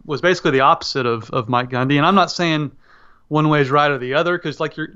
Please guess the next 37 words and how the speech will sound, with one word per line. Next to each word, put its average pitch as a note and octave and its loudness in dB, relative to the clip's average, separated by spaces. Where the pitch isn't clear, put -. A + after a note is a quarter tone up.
you're E3+ -2
right. D#3 4
You D3+ -4
don't F3 -6
want F3 -8
the D3 -10
coach B2+ -10
to B2 -16
be A#2+ -14
flying A#2+ -8
off A#2 -6
the G#2+ -16
handle. C3+ -8
I C3+ -4
thought - 0
Gundy C#3+ 0
handled C3+ 2
it A2+ -2
just A#2 -8
fine. B2 0
Just A2+ -8
I, B2+ -2
I C3+ -2
expected C#3 -6
his A#2 -10
reaction A#2+ -4
to B2 -12
be A#2 -12
different A#2+ -8
than A#2+ -6
it A2 -8
was. B2 0
That's - -8
not C3 0
to - -16
say C3 0
it's - -10